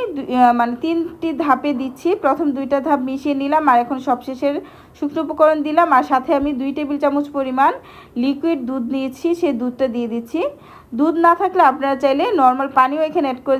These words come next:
দিতে পারেন, কোনো সমস্যা নেই। তো দিয়ে এবার খুব ভালো করে আমি মিশিয়ে ব্যাটারটা তৈরি করে নিচ্ছি। এ তো আমার একদম স্মুথ একটা ব্যাটার কিন্তু তৈরি হয়ে গিয়েছে। আমি একটু কাছ থেকে দেখিয়ে দিচ্ছি ব্যাটারটা। এ তো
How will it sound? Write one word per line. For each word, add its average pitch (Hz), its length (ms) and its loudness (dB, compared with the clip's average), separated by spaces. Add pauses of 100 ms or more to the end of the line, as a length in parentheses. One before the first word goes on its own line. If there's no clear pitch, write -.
দিতে 254 240 -4
পারেন, 262 200 4 (120)
কোনো 294 120 -2 (120)
সমস্যা 277 320 -4 (100)
নেই। 330 100 -2 (720)
তো 294 60 -4 (120)
দিয়ে 330 240 2
এবার 320 220 4
খুব 302 100 -4 (100)
ভালো 277 160 4 (100)
করে 302 180 6 (120)
আমি 247 160 -2 (120)
মিশিয়ে 254 360 -2
ব্যাটারটা 254 360 -2 (100)
তৈরি 240 220 0
করে 226 220 0
নিচ্ছি। 226 260 -6 (680)
এ - 100 -2
তো 330 40 4 (100)
আমার 262 220 0
একদম 247 200 -8 (100)
স্মুথ 277 220 -2 (120)
একটা 254 200 -4
ব্যাটার 247 320 0
কিন্তু 285 180 0 (120)
তৈরি 269 260 2
হয়ে 269 200 0
গিয়েছে। 214 340 -4
আমি 262 140 -4
একটু 262 200 -14
কাছ 269 200 -2
থেকে 277 140 -6 (100)
দেখিয়ে 247 260 -4
দিচ্ছি 262 280 -10
ব্যাটারটা। 247 400 -2 (840)
এ - 20 -2 (100)
তো 302 60 -2